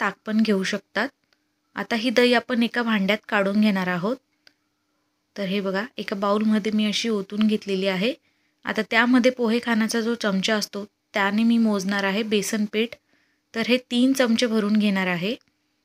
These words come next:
तर एक कपसाठी मी तीन चमचे भरून बेसन पीठ घेतलेलं आहे आणि हे छान आता आपण फेटून घ्यायचं आहे. तुम्ही हे हँड ब्लेंडरने पण फेटू शकतात किंवा मिक्सरमध्येही करू शकतात. तर हे बघा, मी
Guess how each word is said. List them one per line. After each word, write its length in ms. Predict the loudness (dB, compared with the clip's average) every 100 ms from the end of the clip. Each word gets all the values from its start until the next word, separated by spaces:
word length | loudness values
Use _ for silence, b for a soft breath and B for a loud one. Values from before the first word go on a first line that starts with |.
| _ _ _ _ _ _ _ -8
तर 100 | 0
एक 200 | 0 0
कपसाठी 460 | -2 -4 -2 -2 0
मी 140 | -2 0
तीन 200 | 0 0
चमचे 320 | 0 -2 -2 0
भरून 300 | 0 0 0
बेसन 340 | -2 -2 -4
पीठ 180 | -4 -4
घेतलेलं 400 | -4 -4 -2 -2
आहे 240 | -2 -4 -6 _ _ _ -10
आणि 180 | -4 -2
हे 120 | -2 -2
छान 300 | 0 2 2
आता 180 | 2 0
आपण 240 | -2 -4 -4
फेटून 440 | -2 -2 0 2
घ्यायचं 340 | 2 0 -2
आहे. 240 | -2 0 -2 -6 _ _ _ _ _ -6
तुम्ही 200 | 0 2
हे 140 | 2
हँड 300 | 4 2 2
ब्लेंडरने 500 | 2 2 4 2 0
पण 200 | -2 -2 -2
फेटू 220 | -4 -2
शकतात 440 | -4 -6 -6 -8 -8 -8
किंवा 180 | -2 0
मिक्सरमध्येही 680 | -2 -2 -2 0 2 0
करू 240 | -2 -4 -4
शकतात. 440 | -4 -8 -4 -6 -6 _ _ _ _ _ _ -6
तर 100 | -4
हे 180 | 0 -2
बघा, 240 | -2 -2
मी 160 | -4